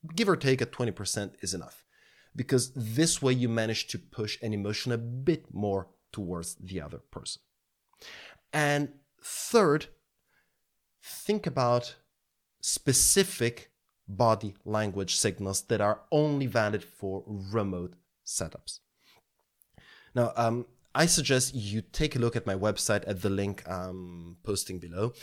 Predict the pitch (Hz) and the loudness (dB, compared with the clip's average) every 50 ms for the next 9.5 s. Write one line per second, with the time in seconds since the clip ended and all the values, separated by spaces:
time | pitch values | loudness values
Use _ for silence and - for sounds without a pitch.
0 | - - - - - _ - 113 - 127 113 107 - - - 120 127 135 123 110 | -20 -20 -20 -20 -20 _ -8 -2 0 2 2 2 0 0 2 4 6 6 4 2
1 | 107 104 - - 104 107 120 135 139 139 139 - 127 120 110 92 110 104 107 110 | -4 -10 -14 -14 -4 2 4 4 4 4 0 -4 -4 -4 0 2 2 2 2 2
2 | 110 101 - - - - - - - - 117 117 117 117 120 - 113 98 95 110 | 0 -2 -6 -10 -16 -20 -20 -16 -10 -4 -2 0 0 0 0 -2 -6 -4 0 0
3 | 110 107 107 107 107 107 - - - - _ _ _ _ _ - 107 107 107 104 | 2 2 4 4 4 2 0 -4 -12 -20 _ _ _ _ _ -2 0 0 2 2
4 | 104 101 104 101 104 104 110 107 - - _ - 98 92 92 92 90 90 90 - | 2 0 0 0 -2 -2 -2 -4 -6 -10 _ -8 -6 -4 -4 -4 -4 -4 0 2
5 | 110 107 92 98 92 92 95 95 90 95 85 - - - 107 90 101 98 95 95 | 2 2 2 0 -2 -4 -4 -4 -4 -4 -2 -2 0 0 0 0 -2 -2 -4 -4
6 | - - 113 98 - - _ _ 139 127 120 127 160 190 185 - - - 131 110 | -2 -2 -2 -2 -4 -6 _ _ -6 -4 -2 0 0 0 0 -2 -4 -4 -4 -4
7 | 104 - 117 113 113 113 113 - _ _ _ _ _ _ _ _ _ _ _ _ | -2 -2 0 2 2 0 -2 -4 _ _ _ _ _ _ _ _ _ _ _ _
8 | _ _ _ _ _ _ - - - 123 110 - - 95 85 95 92 87 92 90 | _ _ _ _ _ _ -20 -8 -4 -4 -2 -2 -2 -2 -2 -2 -2 -4 -4 -6
9 | 85 85 82 82 69 71 73 90 113 - | -6 -6 -8 -8 -10 -8 -8 -8 -8 -10